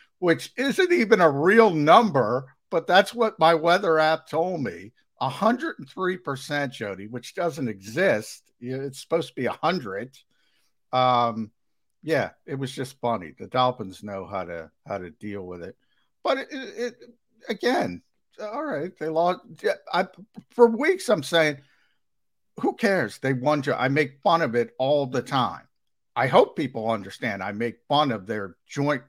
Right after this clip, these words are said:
undisputed joint practice champions. I hope they understand that sarcasm.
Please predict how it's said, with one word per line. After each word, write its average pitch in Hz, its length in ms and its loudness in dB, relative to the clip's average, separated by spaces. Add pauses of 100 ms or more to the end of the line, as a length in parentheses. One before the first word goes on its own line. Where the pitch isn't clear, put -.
undisputed 143 840 -4
joint 135 340 -4
practice 123 460 -4
champions. 120 680 -8
I 104 120 -6
hope 143 220 -4
they 117 140 -4
understand 120 580 -6
that 98 180 -6
sarcasm. 98 920 -8